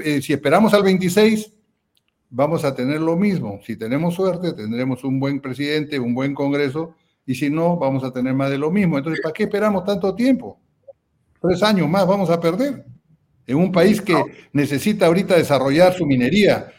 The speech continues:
Mira, los chilenos ahorita ya están avanzando muchísimo con el litio. Los chilenos están, eh, están avanzando muchísimo en la minería, están aprovechando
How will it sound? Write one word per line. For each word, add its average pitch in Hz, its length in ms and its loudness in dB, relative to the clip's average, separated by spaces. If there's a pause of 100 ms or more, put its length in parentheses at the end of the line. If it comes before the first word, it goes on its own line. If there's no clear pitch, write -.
(160)
Mira, - 560 4
los 151 140 6
chilenos 190 480 6
ahorita 190 340 6
ya 190 100 8
están 196 200 4
avanzando 180 500 4
muchísimo 165 580 0
con 135 180 0
el 127 120 2
litio. 139 440 0 (380)
Los 160 160 4
chilenos 196 540 6
están, 170 520 2
eh, 135 260 0
están 175 280 -2
avanzando 165 580 0
muchísimo 165 560 -2
en 143 60 0
la 131 100 2
minería, 131 520 2
están 170 220 -2
aprovechando 180 960 0